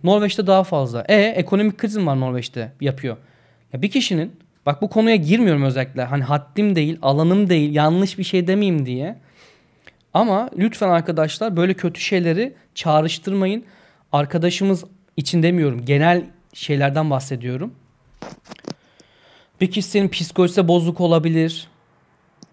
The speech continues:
Yani mutsuz olabilir. Ben intihar edenlere saygı duymuyorum. Benim annem, babam, yakınım, kardeşim de beni aynı şeyle tehdit etti. Dedim ki, "Ee,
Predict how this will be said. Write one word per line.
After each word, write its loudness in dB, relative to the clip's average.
Yani -2
mutsuz -4
olabilir. 0
Ben 2
intihar 4
edenlere 2
saygı -2
duymuyorum. 2
Benim 2
annem, 2
babam, 2
yakınım, -2
kardeşim 4
de 6
beni 6
aynı 6
şeyle 0
tehdit -2
etti. -4
Dedim 0
ki, -2
"Ee, 0